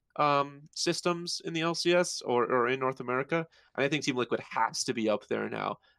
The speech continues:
as one of the best talent creation, uh, in, in North America. And I would, in my,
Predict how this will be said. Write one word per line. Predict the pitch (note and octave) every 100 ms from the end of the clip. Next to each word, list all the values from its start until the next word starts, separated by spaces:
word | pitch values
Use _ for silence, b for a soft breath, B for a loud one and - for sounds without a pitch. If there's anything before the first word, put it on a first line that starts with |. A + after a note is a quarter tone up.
| -
as | A2
one | A#2+
of | G#2+
the |
best | G#2 A2 -
talent | - G#2+ G#2+ -
creation, | - A2 G#2+ - G#2 G2+ -
uh, | - -
in, | -
in | A#2
North | A2+ G#2+
America. | G#2+ F2+ - - -
And | B2 A2+
I | B2
would, | A2+ _ -
in | B2+
my, | E3+ F3